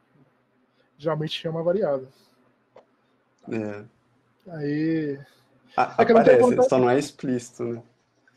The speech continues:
Speaker 1: É, o, o, cada um tem uma vantagem e desvantagem. Tem questão de, de, de,
Speaker 2: Uhum.
Speaker 1: de escopo também, mas não é o nosso foco aqui. Mas realmente, tanto faz, você pode usar qualquer uma das duas.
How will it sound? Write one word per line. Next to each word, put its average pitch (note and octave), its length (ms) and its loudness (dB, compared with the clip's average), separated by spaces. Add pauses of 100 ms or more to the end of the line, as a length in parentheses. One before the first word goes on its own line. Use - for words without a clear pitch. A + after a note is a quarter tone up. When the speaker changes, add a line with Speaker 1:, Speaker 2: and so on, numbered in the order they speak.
(220)
Speaker 1:
É, F#3 240 2
o, E3 380 -4 (180)
o, F#3 60 -16
cada A3 180 -4
um A#3+ 60 0
tem B3+ 100 2
uma B3 80 2
vantagem G#3+ 260 -2
e G3+ 60 -10
desvantagem. E3 500 -6 (240)
Tem E3+ 120 -8
questão F3 320 -6
de, D#3+ 140 -4
de, D3+ 180 -6
de, D#3 140 -6 (360)
Speaker 2:
Uhum. A2+ 440 -10 (500)
Speaker 1:
de E3 80 -4
escopo F3 420 -4
também, E3 380 -8
mas F3+ 420 -6
não F#3+ 200 -2
é G3+ 60 4
o - 20 2
nosso G#3 200 2
foco F#3+ 260 2
aqui. F#3 280 0 (540)
Mas D#3+ 220 -4
realmente, G#3 460 0 (1300)
tanto G3+ 220 0
faz, F#3+ 280 0
você F#3 140 -4
pode F#3+ 200 0
usar G3 180 2
qualquer F#3+ 220 -12
uma A3+ 100 -6
das A3 180 -2
duas. F#3 360 -8